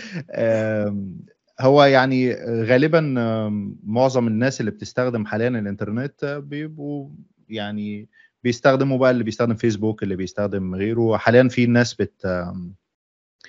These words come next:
بقوا الأغلبية بتستخدم الموبايلز، فأنت معاك الموبايل.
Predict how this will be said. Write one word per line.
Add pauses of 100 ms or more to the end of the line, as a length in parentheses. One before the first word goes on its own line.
(340)
بقوا
الأغلبية
بتستخدم
الموبايلز،
فأنت
معاك
الموبايل.